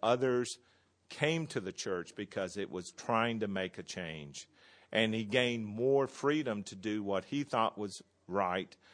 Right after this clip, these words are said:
and became a key part of the, uh, A C M R, A C M H R leadership here in Birmingham. And I always like his quote of what these mass meetings that took place were like.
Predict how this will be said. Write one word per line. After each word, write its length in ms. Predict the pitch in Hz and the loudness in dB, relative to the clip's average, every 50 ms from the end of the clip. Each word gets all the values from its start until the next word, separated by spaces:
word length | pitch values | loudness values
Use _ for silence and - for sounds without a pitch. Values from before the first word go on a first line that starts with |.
| - - _ | -20 -14 _
and 140 | - 113 113 | -4 0 0
became 420 | 117 110 - - 131 117 107 107 | 0 0 0 0 0 0 0 0
a 80 | 107 101 | 0 -2
key 340 | 101 - - 147 147 147 131 | -2 -2 -4 -2 -2 -2 -4
part 380 | - - - 135 135 131 131 | -4 -2 0 2 4 4 2
of 180 | 120 104 90 90 | 2 0 -2 -2
the, 260 | 98 95 92 92 90 | -2 -2 0 0 0
uh, 140 | 85 82 85 - | 0 0 0 0
A 160 | - 117 120 117 | 2 2 2 2
C 240 | 113 - - 113 107 | 0 -2 -2 -2 0
M 180 | 104 101 98 | 0 0 0
R, 340 | 92 92 92 92 92 92 90 - _ _ - - - _ - - - - - - _ _ _ _ _ - | 0 0 2 0 0 -2 -4 -8 _ _ -20 -20 -20 _ -20 -20 -20 -20 -20 -20 _ _ _ _ _ 8
A 140 | - 151 156 | 8 10 10
C 260 | 147 - 156 147 139 | 8 8 6 6 6
M 220 | 131 127 123 117 117 | 6 6 6 4 4
H 200 | 113 107 - - | 4 4 6 8
R 180 | 110 104 107 | 8 8 8
leadership 640 | 104 101 110 120 123 123 117 - - - 98 87 - | 8 6 4 4 4 4 2 2 2 2 0 0 0
here 180 | - 104 92 87 | -2 -2 -2 0
in 120 | 87 85 | -2 -2
Birmingham. 640 | 82 87 95 101 98 90 87 - 87 80 76 71 69 71 - _ _ _ _ _ _ _ _ _ _ - - - - | 0 0 0 0 0 -4 -6 -6 -10 -10 -10 -10 -12 -16 -20 _ _ _ _ _ _ _ _ _ _ -20 -20 -6 0
And 140 | - 123 135 | 4 8 8
I 160 | 131 135 139 | 10 10 10
always 340 | 143 147 151 151 143 - - | 10 10 10 8 4 2 2
like 280 | 131 123 117 117 - | 2 2 2 2 0
his 420 | - - - 160 160 151 139 - - | -2 -2 0 2 4 2 2 0 -6
quote 480 | - - - 147 151 135 117 101 92 | -6 0 4 6 8 8 6 4 2
of 100 | 92 87 87 | 0 -2 0
what 300 | 92 101 104 101 - - | 2 2 2 2 0 -2
these 420 | 107 98 95 95 95 92 85 - | -2 -2 -2 -2 -4 -6 -8 -10
mass 440 | 78 78 98 107 110 110 104 - - | -4 0 2 2 2 2 0 -2 -4
meetings 460 | 104 98 95 98 92 92 90 90 - | -4 -2 -2 -2 -2 -4 -6 -6 -6
that 220 | - 85 71 - - | -6 -8 -8 -8 -6
took 240 | - 104 - - - | -6 -6 -6 -8 -6
place 460 | - 95 90 85 87 85 - - - - | -2 -2 0 0 -2 -4 -6 -10 -10 -8
were 180 | 87 87 85 | -6 -6 -2
like. 380 | 82 85 92 87 85 - - | -2 0 0 0 -2 -4 -6